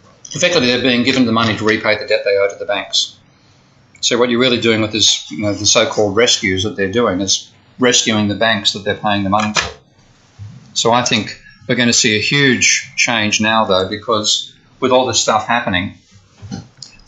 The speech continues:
you've now got two political parties that are quite likely to come to power in, in France and Italy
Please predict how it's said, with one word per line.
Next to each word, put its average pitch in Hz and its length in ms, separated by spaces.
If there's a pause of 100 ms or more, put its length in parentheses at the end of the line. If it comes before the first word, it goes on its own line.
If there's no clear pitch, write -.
you've 120 120
now 123 160
got 120 200
two 143 200
political 110 480
parties 120 380
that 107 100
are 104 60
quite 135 300
likely 107 360
to 101 80
come 101 180
to 101 80
power 110 300
in, 98 280
in 110 60
France 107 380
and 110 80
Italy 92 280